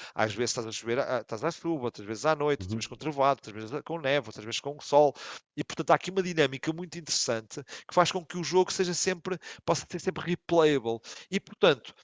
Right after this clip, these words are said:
Speaker 1: e, e a experiência, se tu não gostas muito de estar a, a, a experimentar com, com o Roadbook Editor, desculpa, com o Roadbook e eu ouvir as notas e, e, e seguir as notas,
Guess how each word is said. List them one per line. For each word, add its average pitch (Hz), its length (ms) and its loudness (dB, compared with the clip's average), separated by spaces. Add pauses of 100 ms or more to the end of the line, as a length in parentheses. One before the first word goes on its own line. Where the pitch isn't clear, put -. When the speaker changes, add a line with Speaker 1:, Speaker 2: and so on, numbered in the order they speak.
(240)
Speaker 1:
e, 175 220 -4
e - 20 6
a 233 40 8
experiência, 202 880 4
se - 160 -4
tu 226 100 -8
não 233 80 -6
gostas 180 360 4
muito 156 200 -10
de - 40 -2
estar 151 220 4
a, 139 80 8
a, 127 360 2 (300)
a 117 60 -14
experimentar 135 640 2
com, 127 280 -6
com 131 120 -4
o - 20 0
Roadbook 120 480 -2
Editor, 113 460 -4 (600)
desculpa, - 280 -8
com - 100 -8
o 113 40 -4
Roadbook 123 500 0
e 135 120 -6
eu 123 120 6
ouvir 127 320 -2
as 110 100 -2
notas 117 360 -4
e, 110 180 -8
e, 123 220 -10
e 110 40 -10
seguir 120 240 -4
as 104 80 -8
notas, 104 340 -12